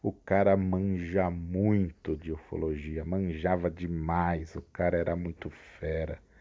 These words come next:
fera demais, feríssima, sabe? O cara conhecia, conhecia os ufólogos, conhecia as operações, os, os grandes, os grandes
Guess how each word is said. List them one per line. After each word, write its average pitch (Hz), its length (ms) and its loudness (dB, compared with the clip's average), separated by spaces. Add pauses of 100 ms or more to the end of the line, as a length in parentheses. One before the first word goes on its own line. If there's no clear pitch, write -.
(520)
fera 90 240 6
demais, 80 540 -6
feríssima, 92 720 0 (920)
sabe? 92 480 4 (420)
O 87 140 -4
cara 104 640 4
conhecia, 101 720 0
conhecia 95 440 -4
os 85 120 -4
ufólogos, 87 960 4
conhecia 95 840 -2 (380)
as 87 200 -6
operações, 95 1300 0
os, 90 280 -4
os 95 160 -4
grandes, 95 640 2 (420)
os 95 200 0
grandes 98 800 2